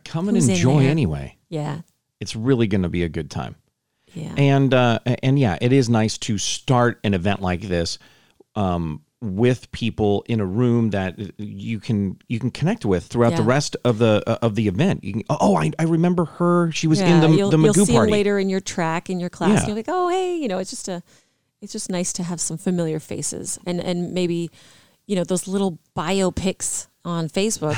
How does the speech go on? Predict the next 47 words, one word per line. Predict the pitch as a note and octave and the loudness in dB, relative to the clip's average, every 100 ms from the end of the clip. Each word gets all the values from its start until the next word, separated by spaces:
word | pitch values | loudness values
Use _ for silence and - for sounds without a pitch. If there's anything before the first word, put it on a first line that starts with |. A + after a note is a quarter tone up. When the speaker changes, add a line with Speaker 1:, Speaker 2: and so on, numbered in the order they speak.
| - | -4
Speaker 1:
<laughs> | - | -4
Speaker 2:
you're | F#3 | -4
putting | - G3+ G3 | 0 -2 0
to | F#3 | -2
a | E3+ | -2
real | E3 D#3+ | -2 -2
person, | F3 D#3+ D#3+ D#3+ | -4 -6 -6 -6
which | - | -6
is | D#3 | -6
really | C#3+ F#2 | 0 2
Speaker 1:
Yes. | F2 | 2
Speaker 2:
nice | - - | 0 -2
too. | B3+ F#3 C#3+ E3+ | 0 0 0 -4
You | D#3+ | -6
know, | D#3+ | -6
sometimes | F#3 E3+ E3 | -6 -4 -6
people | - F3+ D#3 | -4 -6 -6
chat | - - F3 - _ - - - _ _ - | -8 -6 -6 -8 _ -20 -20 -20 _ _ -10
online | E3+ F3+ C4 F#3+ F#3 | -6 -2 0 0 -2
and | F3 | -2
don't | F#3 F3 | -2 -4
ever | E3 D#3 D#3+ | -6 -10 -8
meet | F3 E3+ | -8 -8
each | - | -8
other. | E3 D3+ | -8 -8
So | E3+ | -8
this | E3 | -8
is | - - | -10 -12
just | - - - _ | -12 -12 -14 _
a | E3+ | -12
really | D#3+ D3+ | -12 -14
fun | - D#3+ | -12 -10
way | D3+ | -10
to | D#3 | -10
be | D3+ | -12
like, | D3+ - | -14 -16
"Oh, | - D#4+ | -14 -10
that's | D#4 D#4 - - | -10 -10 -12 -12
you." | C#4+ D4+ C#4+ C#4 C4+ B3+ _ _ | -10 -10 -10 -10 -12 -16 _ _
Speaker 1:
That's | C3 - | -2 0
right. | G2+ F2 - _ - - _ | 0 -2 -6 _ -20 -20 _
And, | - A#2+ A2 G#2+ G#2 | 0 4 4 4 4
uh, | G2+ F#2+ F2+ - - _ - | 2 2 0 -4 -12 _ 0
also | B2 - A#2 | 0 2 -2
this | G2+ G#2+ A2 - - - _ _ _ | 0 -2 -2 -4 -10 -14 _ _ _
with, | - A#2 A2+ - - | -8 -4 -4 -4 -4
um, | G#2 F#2+ F2 E2 | -2 -2 -4 -8